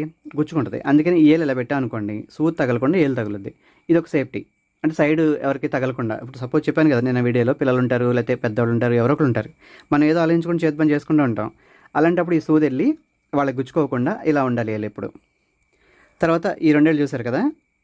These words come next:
ఇది ఇక్కడ, ఇది వెళ్ళి ఏలు గుచ్చుకోకుండా, అంటే ఇది ఉంది కదా చివర, ఇది కూడా ఏమవుద్దంటే ఒకసారి మందం కుట్టినప్పుడు కొంతమంది ఏం చేస్తారు, ఇట్లా పెట్టి నొక్కేస్తారు. ఇలా నొక్కేస్తే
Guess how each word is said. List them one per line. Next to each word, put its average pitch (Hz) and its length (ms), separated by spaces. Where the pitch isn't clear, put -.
ఇది 214 120
ఇక్కడ, 151 180
ఇది 160 160
వెళ్ళి 165 220
ఏలు 170 180
గుచ్చుకోకుండా, 131 500
అంటే 135 160
ఇది 139 100
ఉంది 147 120
కదా 120 120
చివర, 120 180
ఇది 156 120
కూడా 196 160
ఏమవుద్దంటే 170 440
ఒకసారి 170 300
మందం 147 240
కుట్టినప్పుడు 147 340
కొంతమంది 143 280
ఏం 156 60
చేస్తారు, 151 220
ఇట్లా 135 160
పెట్టి 135 180
నొక్కేస్తారు. 120 440
ఇలా 135 140
నొక్కేస్తే 151 340